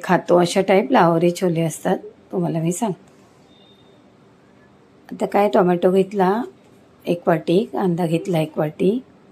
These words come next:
हा पुदिना घेतला आहे, सुकवलेला होता घरी तो पुदिना घेतला आहे, कोथिंबीर, मिरची,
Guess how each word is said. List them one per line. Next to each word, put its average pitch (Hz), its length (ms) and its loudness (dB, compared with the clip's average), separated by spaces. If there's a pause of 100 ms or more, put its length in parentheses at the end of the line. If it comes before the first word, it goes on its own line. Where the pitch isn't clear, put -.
(540)
हा 196 180 2
पुदिना 185 480 4
घेतला 190 320 -2
आहे, 175 100 -6
सुकवलेला 175 640 0
होता 185 500 2
घरी 202 340 2 (760)
तो 190 80 4
पुदिना 175 480 4
घेतला 156 320 -6
आहे, 180 100 -12 (480)
कोथिंबीर, 170 800 2 (480)
मिरची, 165 880 2